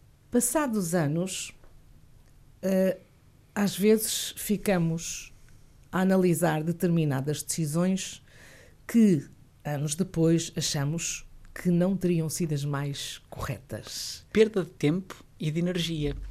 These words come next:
Speaker 2: Porquê?
Speaker 1: Porque?
Speaker 2: Porque importa muito que eu me sinta bem com a decisão na altura em que a tomo.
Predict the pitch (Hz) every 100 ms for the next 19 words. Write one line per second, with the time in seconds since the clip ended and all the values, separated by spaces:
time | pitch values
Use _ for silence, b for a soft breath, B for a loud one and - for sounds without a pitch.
0 | B B B - - 240 170 214 170 339
1 | - 294 269 - 151 143 - - - -
2 | - - - - 185 175 175 233 226 -
3 | 160 143 214 220 - 151 - 156 151 139
4 | - 143 139 139 160 165 160 - 151 160
5 | 165 156 151 175 156 131 165 156 131